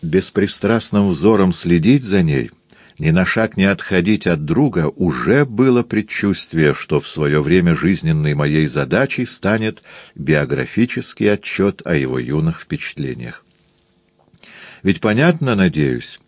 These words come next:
что обо всем вышесказанном я распространялся не за тем, чтобы объяснить, почему в Галле я чувствовал себя не в своей тарелке, а по той же причине, по которой я с такой подробностью изложил кайзер-сашерские лекции Венделя Кречмара.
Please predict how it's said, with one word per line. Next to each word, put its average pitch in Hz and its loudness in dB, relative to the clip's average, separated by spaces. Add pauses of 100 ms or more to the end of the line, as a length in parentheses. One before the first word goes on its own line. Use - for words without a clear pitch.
(280)
что - 0
обо 80 2
всем 110 2
вышесказанном 107 0
я 98 2
распространялся 92 0
не 95 0
за 95 2
тем, 151 2
чтобы 98 0
объяснить, 90 0
почему 87 0
в 76 -2
Галле 87 2
я 82 4
чувствовал 82 -2
себя 85 0 (260)
не 82 0
в - -4
своей 78 0
тарелке, 80 -2 (460)
а 69 0
по 78 -2
той 95 4
же 85 2
причине, 127 0
по 98 -10
которой 98 0
я 90 2
с - -4
такой 82 0
подробностью 90 0
изложил 73 0 (340)
кайзер-сашерские 98 0
лекции 85 0
Венделя 71 -4
Кречмара. 67 -8